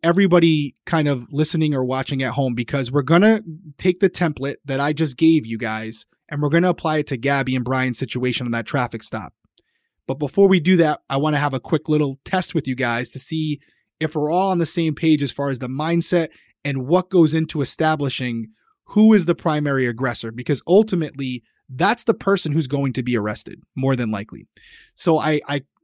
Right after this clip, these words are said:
kind of created this, like, mock scenario, a scenario that I've experienced hundreds of times.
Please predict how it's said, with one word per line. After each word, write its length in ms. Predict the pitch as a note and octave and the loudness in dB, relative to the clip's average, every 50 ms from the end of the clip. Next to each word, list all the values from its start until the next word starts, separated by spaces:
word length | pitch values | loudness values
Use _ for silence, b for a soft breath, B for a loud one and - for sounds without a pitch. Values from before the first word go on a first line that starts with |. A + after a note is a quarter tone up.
| _ _ _ | _ _ _
kind 220 | - F#3 F3+ F#3 | -2 0 2 2
of 140 | F#3+ D#3+ - | 2 0 -2
created 420 | - - G#3 G3 F#3 F#3 F3 E3+ | -4 -4 0 2 4 4 4 4
this, 180 | D3+ D#3 C#3+ - | 4 0 -2 -2
like, 140 | D3+ C3+ A#2+ | -4 -4 -4
mock 460 | A#2+ B2+ C3 C3+ D3+ D#3+ F3 F#3 - | -6 -8 -4 -2 0 0 0 -2 -2
scenario, 560 | - - A3 G3 F3+ C3+ A#2+ A#2 A#2 A#2+ C3 - | -4 -2 0 0 0 0 0 -2 -2 -2 -4 -6
a 80 | - | -6
scenario 500 | C3 - - E3 D#3 E3+ E3+ E3 E3 D#3+ | -8 -6 -4 -4 -2 0 2 2 2 2
that 160 | C#3+ C3 B2+ | 2 0 0
I've 200 | C#3+ D#3 F3+ F3+ | 0 2 2 2
experienced 760 | E3 D3+ - - - D3 C#3 C3 C3 C3 B2+ A#2 - - - - _ _ _ _ _ _ _ _ _ _ _ _ | 2 0 -2 -4 -4 -4 -4 -4 -4 -6 -6 -8 -10 -14 -16 -20 _ _ _ _ _ _ _ _ _ _ _ _
hundreds 520 | _ - - - G#3 A3+ A3 E3+ E3 D3 C3+ | _ -6 0 4 4 6 6 6 4 2 0
of 100 | C3+ A2+ | -2 -2
times. 540 | - C#3 B2+ B2 A#2 B2 B2+ B2 - - | -4 -4 -2 -2 -4 -4 -4 -6 -8 -10